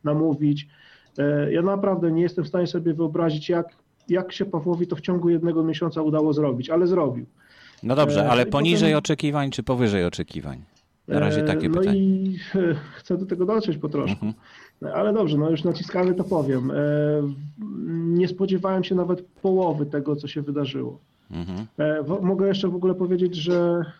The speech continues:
Speaker 1: em, już dostałem statystyki ze streama i jak pol-, podsumujemy ilość ludzi, którzy się zapisali na liście obecności plus ilość, e, osób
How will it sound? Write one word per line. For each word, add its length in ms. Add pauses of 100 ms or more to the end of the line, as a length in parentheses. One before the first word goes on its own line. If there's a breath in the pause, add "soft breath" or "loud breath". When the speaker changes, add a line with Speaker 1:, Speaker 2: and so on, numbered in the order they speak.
(140 loud breath)
Speaker 1:
em, 960
już 160
dostałem 540
statystyki 720
ze 100
streama 580
i 100
jak 220
pol-, 280
podsumujemy 760
ilość 320
ludzi, 240
którzy 280
się 200
zapisali 520
na 100
liście 340
obecności 600
plus 300
ilość, 360
e, 160
osób 300